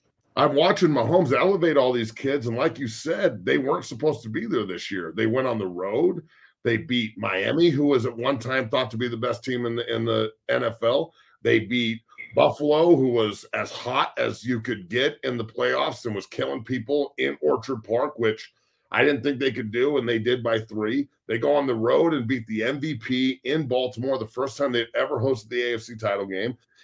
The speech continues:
And then they go in the Super Bowl and they beat the most stacked team in the N F L, in my opinion,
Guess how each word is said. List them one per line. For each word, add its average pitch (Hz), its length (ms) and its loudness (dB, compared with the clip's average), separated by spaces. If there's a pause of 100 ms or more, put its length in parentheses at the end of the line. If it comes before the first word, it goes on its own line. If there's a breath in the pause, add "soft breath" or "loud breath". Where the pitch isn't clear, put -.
(160 soft breath)
And 135 120 2
then 202 120 2
they 170 140 4
go 165 220 6
in 156 80 4
the 139 60 -2
Super 165 320 -4
Bowl 143 340 6
and 131 80 0
they 139 100 4
beat 143 380 -2
the 127 80 0
most 127 340 -4
stacked 139 440 0
team 135 300 -2
in 135 140 0
the 135 140 0
N 120 100 0
F 110 140 -4
L, 120 100 2
in 113 60 0
my 110 100 2
opinion, 117 360 -2